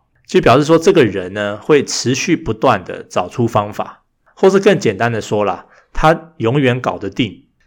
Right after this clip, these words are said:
矽谷创业导师 Paul Graham 呢，就把创业家的特质归纳成这两个字。他说他在投资别人的时候啊，会去看对方有没有这个特质。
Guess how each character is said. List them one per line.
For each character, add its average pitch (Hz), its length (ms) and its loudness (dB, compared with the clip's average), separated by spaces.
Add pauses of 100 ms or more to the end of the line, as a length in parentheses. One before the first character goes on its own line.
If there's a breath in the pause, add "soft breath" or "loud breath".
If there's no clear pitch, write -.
(360)
矽 190 340 0
谷 123 180 -2
创 160 280 0
业 156 160 4
导 95 240 -2
师 131 260 0
Paul 127 320 0
Graham 113 320 0
呢， 90 160 -12
就 135 140 -2
把 107 180 0
创 147 260 -2
业 139 140 -4
家 120 160 2
的 110 100 -2
特 156 280 0
质 92 300 -14
归 135 260 0
纳 127 180 2
成 101 220 -8
这 127 80 -2
两 92 180 -2
个 90 80 -16
字。 113 240 -8 (720 soft breath)
他 - 140 2
说 190 160 4
他 170 180 4
在 165 140 4
投 120 260 0
资 131 160 0
别 110 200 0
人 98 100 -2
的 98 100 -6
时 98 160 -8
候 101 160 -6
啊， 90 160 -4
会 135 160 -2
去 131 140 -2
看 131 300 -4
对 123 180 2
方 110 220 -4
有 95 120 -4
没 110 120 -4
有 117 80 2
这 104 100 -4
个 98 80 -4
特 101 240 -4
质。 - 300 -18